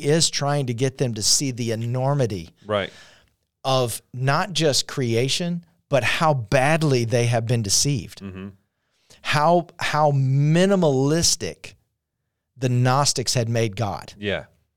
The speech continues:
Speaker 1: And how trivial they had made God.
Speaker 2: Right.
Speaker 1: And now he's bringing them back to the expanse of how
Speaker 2: Right.
Speaker 1: enormous
Speaker 2: Yeah.
Speaker 1: God is. He's almost,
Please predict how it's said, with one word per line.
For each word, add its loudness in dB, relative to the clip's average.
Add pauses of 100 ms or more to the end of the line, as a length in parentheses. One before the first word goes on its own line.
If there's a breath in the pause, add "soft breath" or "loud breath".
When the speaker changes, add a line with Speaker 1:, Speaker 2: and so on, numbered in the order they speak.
(460)
Speaker 1:
And 0
how 2
trivial 0 (200)
they 0
had -2
made -2
God. -6
Speaker 2:
Right. -2 (280 loud breath)
Speaker 1:
And 2
now 2
he's 0
bringing 0
them -6
back 0
to -10
the -6
expanse -2
of -8
how -2
Speaker 2:
Right. 0
Speaker 1:
enormous 0 (180 soft breath)
Speaker 2:
Yeah. -4 (260)
Speaker 1:
God 2
is. -4 (180 loud breath)
He's 4
almost, 2